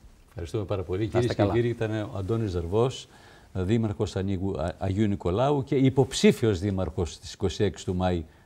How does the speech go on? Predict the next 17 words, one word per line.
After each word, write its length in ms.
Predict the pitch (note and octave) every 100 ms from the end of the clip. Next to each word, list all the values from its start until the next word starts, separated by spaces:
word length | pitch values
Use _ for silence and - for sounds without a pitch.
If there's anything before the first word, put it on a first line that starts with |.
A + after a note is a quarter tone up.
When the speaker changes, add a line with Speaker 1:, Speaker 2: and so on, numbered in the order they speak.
| _
Speaker 1:
Αγίου 240 | F#2 F#2
Νικολάου. 480 | F2+ E2+ E2 D2+ C#2 - -
Ένα 180 | C#3
μικρό 480 | C3+ C3 C#3+ D3 C3+ C#3
διαφημιστικό 500 | A#2 A#2 A2 - A2
διάλειμμα. 460 | F2+ D#2+ D2 C2+ C#2+ _ _ _ _ _ _ _ _ _ _ - - - - - - - _ _ _ - - - - - _ _ _ _ _ - - -
Και 120 | E3
πάλι 260 | F3 D#3+
μαζί, 680 | D3+ C3 G#2 D#3 F3+ F3+ F3 C3+ -
μετά 280 | - B2+ C#3
από 180 | C3+ A#2
το 140 | -
δήμαρχο 400 | G#2 A#2+ A#2 G2
Αγίου 180 | G#2 G2
Νικολάου, 480 | G2+ F2+ F#2 A#2 C3
που 120 | G#2+
μιλήσαμε 680 | F#2+ G#2+ A2+ G2+ G2 F#2 F2+